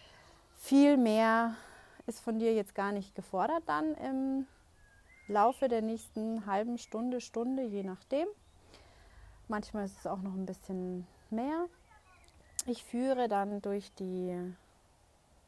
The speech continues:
Session komplett durch. Und es läuft so, dass wir also auf eine entspannte Stufe gehen.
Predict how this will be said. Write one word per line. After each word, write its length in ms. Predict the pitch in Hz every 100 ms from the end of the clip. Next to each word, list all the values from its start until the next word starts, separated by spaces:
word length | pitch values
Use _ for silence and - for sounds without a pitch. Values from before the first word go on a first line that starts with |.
| _ _ _ _ _ _ _ _ _ _ -
Session 520 | - 196 196 214 196
komplett 420 | - 185 185 180 -
durch. 520 | 196 254 427 - - _ - - - - - - - - - -
Und 100 | 226
es 140 | 226 -
läuft 480 | 220 214 220 - -
so, 500 | 202 226 277 330 - -
dass 680 | 226 233 233 - - - - -
wir 240 | 220 240 -
also 260 | 226 -
auf 240 | - - -
eine 640 | 214 214 220 214 208 208
entspannte 920 | 202 196 - 190 190 185 190 185 185
Stufe 440 | - 311 339 - 254
gehen. 600 | 240 240 240 247 254